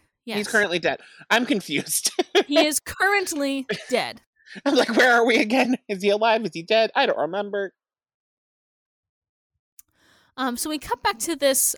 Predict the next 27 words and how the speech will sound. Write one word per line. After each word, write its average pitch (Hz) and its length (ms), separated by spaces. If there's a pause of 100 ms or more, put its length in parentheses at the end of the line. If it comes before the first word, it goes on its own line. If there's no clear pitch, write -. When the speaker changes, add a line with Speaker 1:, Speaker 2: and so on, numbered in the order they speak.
Speaker 2:
uh, 208 560
flashback 226 500
of 214 80
tenth 269 200
century 240 320
Mystic 214 260
Falls, 190 400
where 196 100
young 254 320
Elijah 220 380
and 214 80
Klaus 202 320
are 196 60
in 196 80
the 196 40
forest, 226 480 (320)
and 247 80
Elijah's 294 360
helping 254 260
Klaus 220 300
how 214 120
to 202 100
shoot 202 280
a - 40
bow 185 240
and 180 100
arrow. 220 380